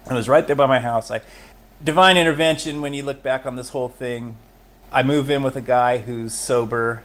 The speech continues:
He moves out immediately, but I get a glimpse of what sobriety's like. There's a meeting walking distance from the house in this little neighborhood by the beach.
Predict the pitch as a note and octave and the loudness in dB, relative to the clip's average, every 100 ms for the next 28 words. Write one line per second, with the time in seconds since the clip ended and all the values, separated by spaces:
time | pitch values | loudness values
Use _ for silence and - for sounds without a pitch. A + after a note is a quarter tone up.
0 | - C#3+ C3+ B2 B2 A#2+ A#2 A#2 A2+ B2 | -10 -6 -4 -2 0 0 -2 -8 -10 -10
1 | A2+ A#2 A#2+ A#2 A2 G#2+ A#2 B2+ G#2+ A2+ | -4 -2 0 -2 -6 -8 -10 -10 -10 -10
2 | A2 A2 A2+ A2 A2+ - A2+ A2 - - | -8 -4 2 2 0 -4 -4 -2 -4 -12
3 | - - - - B2 A#2+ A2 - A#2+ A2+ | -20 -20 -20 -2 0 2 -2 -4 -2 -2
4 | B2 C3+ C3+ A2+ A2+ A2 - - A#2 C3 | -2 -2 -2 -4 -6 -10 -16 -4 0 0
5 | B2+ A#2+ A2+ A2+ - A2+ - A#2+ A2 G#2+ | 0 -8 -8 -10 -10 -14 -8 -6 -6 -4
6 | A2+ A2 - G#2+ G#2 A#2 A2 A2+ G#2+ G#2+ | -2 -2 -4 -10 -6 -6 -4 -2 -4 -4
7 | G#2+ G#2 G#2 G2+ G#2 G2+ G#2 - - | -6 0 0 0 -6 -8 -10 -12 -16